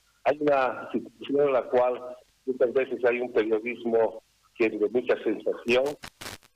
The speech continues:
y dando incertidumbre a la población.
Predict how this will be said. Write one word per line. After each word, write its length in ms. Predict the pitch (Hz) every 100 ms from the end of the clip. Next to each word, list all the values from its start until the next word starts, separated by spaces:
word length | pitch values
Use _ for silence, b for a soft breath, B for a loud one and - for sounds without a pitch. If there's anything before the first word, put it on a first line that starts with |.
| _
y 80 | 107
dando 600 | 120 123 123 120 113 - -
incertidumbre 840 | 110 107 104 - 107 120 127 113
a 40 | 92
la 160 | 92
población. 480 | 98 90 85 - 90